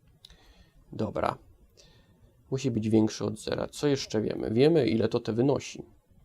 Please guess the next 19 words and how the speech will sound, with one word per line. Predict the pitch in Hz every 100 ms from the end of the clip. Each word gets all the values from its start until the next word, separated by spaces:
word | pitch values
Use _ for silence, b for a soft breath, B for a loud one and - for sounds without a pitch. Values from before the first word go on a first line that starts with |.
| _ - _ _ _ _ _ _ _ _ _ _ _ _ _ _ _ _ - - _ _ b b -
T | 113
wynosi | 123 110 - 120
tyle. | - - - - - b b b
A | -
zatem, | 110 113 113 107 - -
krótko | - 113 - 107
mówiąc, | 107 113 117
mamy | 110 -
tak. | - - -
Jeden | - 113 151 151 120
plus | 117 123 113 - - -
minus | 110 - - - - -
pierwiastek | - - - - - - - - - _ b b b -
z | -
jeden | 135 135 117 -
minus | - - -
cztery | - - - - -
m | 50 - 143 - _ _ _ - _
przez | - - - -